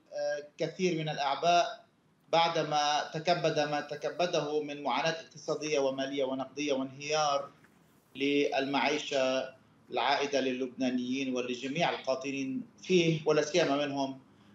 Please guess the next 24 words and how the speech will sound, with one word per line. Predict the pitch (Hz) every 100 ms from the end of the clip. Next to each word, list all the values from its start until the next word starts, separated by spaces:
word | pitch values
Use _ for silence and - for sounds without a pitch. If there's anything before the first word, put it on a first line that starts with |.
| -
السوريين | 135 - 147 139 143 143
والفلسطينيين | 127 123 135 131 - 131 123 135 156
الذين | 131 131 123 151
يقاربون | 139 143 147 151 151 151 180 220 233 - - _ _ _ _ -
نصف | 214 214 180
عدد، | 180 170 170 160 - _ _ _ -
آه، | 143 139 139 - 143
اللبنانيين. | 143 127 131 123 113 104 - _ _ _ _ _
فبالتالي، | 151 151 - 190 185 175 165 -
آه، | 143 143 139
هذا | 151 170 165
البلد | 156 165 143
الصغير | - - 160 151 165
في | - 156
حجمه | 151 139 135 139 143 160 190 - _ _ _ -
ينوء | 151 180 180
تحت | - 160 -
هذه | 135 147 151 147
التحديات | - 139 135 131 143 175
في | 165
الوقت | 156 165 -
الذي | 147 143 135 139
تهدده | 143 135 131 151 135 123
إسرائيل | - 135 135 143